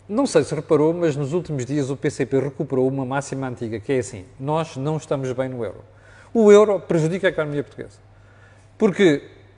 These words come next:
as pessoas ficam com menos euros na carteira. Bom, este debate é tão idiota, é tão antigo,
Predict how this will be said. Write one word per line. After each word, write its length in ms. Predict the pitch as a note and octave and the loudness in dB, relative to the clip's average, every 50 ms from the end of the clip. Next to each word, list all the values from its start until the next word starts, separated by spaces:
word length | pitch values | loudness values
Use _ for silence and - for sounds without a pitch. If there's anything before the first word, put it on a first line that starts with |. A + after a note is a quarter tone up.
| _ _ _ _ - | _ _ _ _ -6
as 80 | D#3+ - | -6 2
pessoas 180 | - G3 F#3 | 4 4 4
ficam 180 | F3+ G3 F#3 F3 | 4 2 -2 0
com 120 | E3 F3 | 0 0
menos 320 | D#3 F3 F#3 F3 D#3 C#3 D#3+ | 0 2 2 2 2 2 4
euros 220 | E3+ D#3+ D#3 - | 4 4 4 2
na 100 | D#3 D3 | 0 -4
carteira. 340 | B2 B2 A2+ - G2+ - - - - - - - - - - - - - - - - - - - - - - - | -4 -6 -6 -6 -8 -8 -10 -14 -20 -20 -20 -20 -20 -20 -20 -20 -20 -20 -20 -20 -20 -20 -20 -20 -20 -20 -10 -8
Bom, 120 | B2+ B2+ - | -8 -8 -2
este 300 | - G#3+ G#3+ - - - | 0 0 0 0 -2 -4
debate 400 | D#3 B2 C3 B2 A2+ G#2+ - - - - - | -2 0 2 2 2 0 -4 -12 -20 -2 2
é 80 | F3 E3+ | 2 2
tão 260 | E3+ - A3+ A3 G#3 | 4 4 4 4 4
idiota, 760 | F3 D#3 B2 A2+ B2 A#2+ A2 F2+ F#2 - - - A2 G2+ - - - - - - - - - - - - - - - - | 2 0 0 -2 -2 -2 -2 -2 -4 -6 -10 -12 -12 -12 -12 -16 -20 -20 -20 -20 -20 -20 -20 -20 -20 -20 -20 -20 -8 0
é 120 | - G3+ F#3+ | 2 2 2
tão 300 | G3 - B3+ B3+ A#3+ A#3 | 4 4 4 4 6 4
antigo, 600 | G3+ F3 C#3+ - C#3 B2 A2 F#2+ G2 G#2 G2 | 0 -2 -2 -2 -4 -4 -4 -6 -8 -10 -12